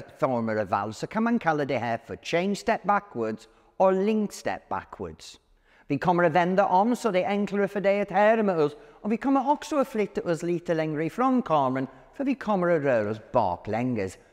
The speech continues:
Så tipset är att se till när du övar, du har plats att flytta dig baklänges hemma i vardagsrummet. Vi börjar bakåt med vår vänster fot. Vi tar höger fot sidledes,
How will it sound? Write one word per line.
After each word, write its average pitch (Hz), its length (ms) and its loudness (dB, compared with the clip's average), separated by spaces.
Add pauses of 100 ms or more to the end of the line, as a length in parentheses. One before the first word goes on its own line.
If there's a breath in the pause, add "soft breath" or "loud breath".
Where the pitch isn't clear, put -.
Så - 160 -10
tipset - 460 -4
är 151 220 2
att 147 120 -4
se 139 260 -2
till 127 220 -2
när 120 200 -2
du 120 200 2
övar, 104 180 0
du 107 140 -2
har 110 180 0
plats - 440 -2
att 165 100 0
flytta 143 260 -4
dig 127 160 0
baklänges 101 840 -2 (260 soft breath)
hemma 110 500 2
i 110 120 -2
vardagsrummet. 87 1040 -4 (1600 loud breath)
Vi 143 120 6
börjar 214 340 6
bakåt 240 720 2
med 143 200 2
vår 135 240 4
vänster 110 480 0
fot. - 540 -4 (1000 loud breath)
Vi 131 140 2
tar 143 260 2
höger 254 420 4
fot 226 280 2
sidledes, 135 920 0